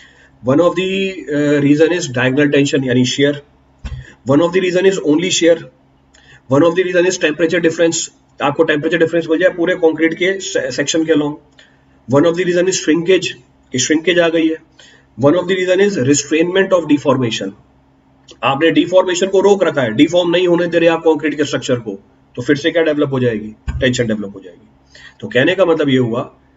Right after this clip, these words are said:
टेंशन डेवलप होने के हमारे कंक्रीट के स्ट्रक्चर के अंदर खूब सारे रीजन है, फ्लेक्सर है, डायगोनल टेंशन है, शियर है,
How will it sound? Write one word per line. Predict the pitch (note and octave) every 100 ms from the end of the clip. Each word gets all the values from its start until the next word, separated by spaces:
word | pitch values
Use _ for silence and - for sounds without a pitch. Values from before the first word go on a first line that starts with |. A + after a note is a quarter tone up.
| _ _ -
टेंशन | C3+ C#3+ F#3+ G3+
डेवलप | F#3+ D3+ D#3
होने | C#3+ C3+ C#3
के | C#3 F3
हमारे | C#3+ C#3 C#3
कंक्रीट | C#3 B2+ B2+ D#3 E3
के | - D3
स्ट्रक्चर | - B2+ - C#3+
के | C#3+
अंदर | B2+ C#3 -
खूब | - E3
सारे | - C#3+ C3
रीजन | A2+ G2+ F#2+
है, | - _ _ _ -
फ्लेक्सर | A#2 A2+ C#3 C#3
है, | C#3 D3 C#3+ _ _ _ _ -
डायगोनल | G#2+ A2 C3 C3
टेंशन | C#3 B2+ C#3
है, | C#3 C#3 C#3+ _ _ _ -
शियर | - - B2+ C#3 C#3
है, | C3 C#3